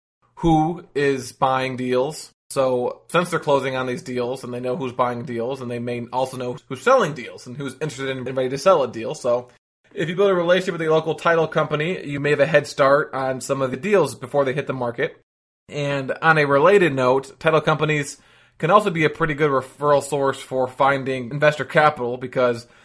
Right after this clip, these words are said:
they are constantly working with groups that are closing on apartment communities. And if you find a great deal, then maybe that group will invest in your deal. Again, don't expect every title company to send you this in general, and definitely don't expect them to send it to you right away. It's all about building that relationship, and then over time,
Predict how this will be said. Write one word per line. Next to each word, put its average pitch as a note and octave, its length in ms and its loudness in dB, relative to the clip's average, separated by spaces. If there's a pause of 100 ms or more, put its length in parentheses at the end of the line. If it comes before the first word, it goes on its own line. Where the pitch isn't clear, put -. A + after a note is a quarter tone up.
(180)
they C3 380 4
are B2 380 0
constantly C#3 520 0
working C3+ 320 0
with B2 160 -6
groups C#3 340 0
that C3 100 -2
are B2+ 60 -2
closing B2+ 440 -2
on A#2+ 220 -6
apartment E3+ 400 4
communities. G2 500 -10 (540)
And B2+ 200 -4
if B2+ 60 -4
you A2+ 80 -6
find C#3+ 280 2
a C3+ 60 0
great C3+ 280 0
deal, D#3+ 480 0 (360)
then B2+ 300 -2
maybe C3+ 280 2
that A#2+ 200 2
group C3 260 -8
will B2+ 160 -2
invest B2 400 -2
in B2+ 140 -10
your A#2 200 -10
deal. A#2 420 -12 (1120)
Again, D#3+ 440 0
don't D#3+ 180 2
expect D#3+ 360 0
every C#3+ 260 0
title C#3+ 220 2
company C#3 400 -4
to - 180 -12
send C#3+ 120 -2
you C#3 60 0
this C3+ 160 -2
in B2 140 -6
general, D3 400 2
and A#2+ 320 -8
definitely D#3+ 320 4
don't C#3 140 2
expect C3 260 2
them C3 100 -8
to B2 60 -8
send C3 160 -2
it A#2+ 80 -8
to C3 60 -8
you B2 80 -4
right A#2+ 100 2
away. A#2 440 -4
It's C3+ 100 -6
all C3+ 80 4
about B2+ 260 0
building D3 200 2
that C#3+ 120 0
relationship, C3 600 -2
and B2+ 80 -6
then B2+ 100 -10
over C3 220 -2
time, B2+ 440 -4